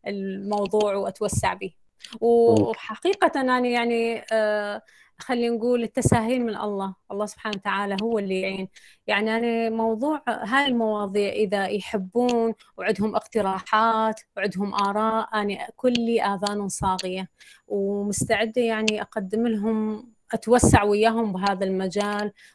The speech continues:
Speaker 1: وبمواضيع أكثر وأكثر. ممكن نخلي نقول، آه، تنبهنا الأشياء كلش كنا، كنا غافلين عنها.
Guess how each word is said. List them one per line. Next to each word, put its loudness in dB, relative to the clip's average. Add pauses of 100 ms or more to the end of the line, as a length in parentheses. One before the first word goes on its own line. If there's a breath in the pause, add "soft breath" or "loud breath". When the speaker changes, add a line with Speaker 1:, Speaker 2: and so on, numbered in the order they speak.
Speaker 1:
وبمواضيع 0
أكثر -4
وأكثر. -2
ممكن 0
نخلي 0
نقول، 2 (340 loud breath)
آه، 0
تنبهنا 4
الأشياء 2
كلش 4
كنا، 2 (280)
كنا 6
غافلين 0
عنها. -8